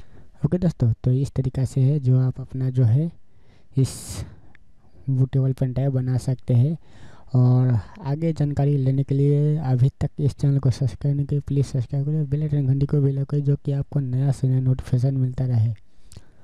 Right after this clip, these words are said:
और बहुत जल्द में मैं कुछ ऐसा software लाने वाला हूँ आप सबके बीच में, जो कि आप उसको इस्तेमाल करके जो है YouTube, YouTube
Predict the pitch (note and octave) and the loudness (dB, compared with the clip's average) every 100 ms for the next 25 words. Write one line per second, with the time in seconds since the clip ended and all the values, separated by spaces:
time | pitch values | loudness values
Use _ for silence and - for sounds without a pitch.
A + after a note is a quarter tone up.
0 | - - - - - C3 B2+ B2+ B2 C#3 | -20 -18 -18 -18 -2 2 4 4 4 2
1 | D#3+ D3 D3+ D3 D3 C#3+ C#3 C#3 C#3 - | 2 0 0 0 0 0 0 0 0 0
2 | - - - - C3+ C3+ C#3 C#3+ - D3 | -4 -4 -6 -4 -2 0 -2 -6 -6 -4
3 | C#3 - D#3 D3+ - C#3 - C#3 C3 B2+ | -2 0 2 2 0 -2 0 -2 0 -2
4 | C#3 C#3 C3+ C3 B2+ B2+ - C#3 C3 C3 | -2 0 0 2 2 0 -2 -2 0 0
5 | C3 C3 C#3+ C#3 C3 C3 - C3+ C3 C3+ | 0 0 0 2 2 0 0 -2 0 -2
6 | - - - - - - - - - - | -4 -14 -18 -18 -18 -14 -14 -16 -20 -2
7 | C#3+ - - D3 - C#3 C#3 C#3 - C3+ | -2 0 0 0 -2 -4 -4 -6 -4 -4
8 | C3+ C#3 C#3+ D3 - - - - - - | -4 -4 -4 -4 -10 -18 -20 -20 -20 -20
9 | - - - - B2 A#2 C3+ D3+ C3+ C3+ | -20 -18 -18 -4 2 6 6 4 2 2
10 | E3 - G#3+ - - - - - - - | 2 0 -8 -12 -18 -20 -20 -20 -20 -20
11 | - - - - D#3+ - | -20 -20 -10 -2 0 0